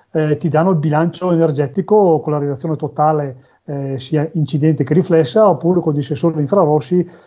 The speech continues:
che ti leggono la temperatura superficiale del manto nevoso. Dobbiamo dire anche una cosa,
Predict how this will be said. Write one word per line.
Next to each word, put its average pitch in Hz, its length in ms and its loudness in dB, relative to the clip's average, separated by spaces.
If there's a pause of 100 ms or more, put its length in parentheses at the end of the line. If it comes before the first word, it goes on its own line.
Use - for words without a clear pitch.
che 143 240 -2
ti 160 180 0
leggono 165 300 2
la 151 60 0
temperatura 151 460 -2
superficiale 151 560 -4
del 143 100 -4
manto 139 240 -8
nevoso. 131 520 -10 (800)
Dobbiamo 208 340 4
dire 220 180 6
anche 214 140 2
una 175 100 0
cosa, 143 440 -2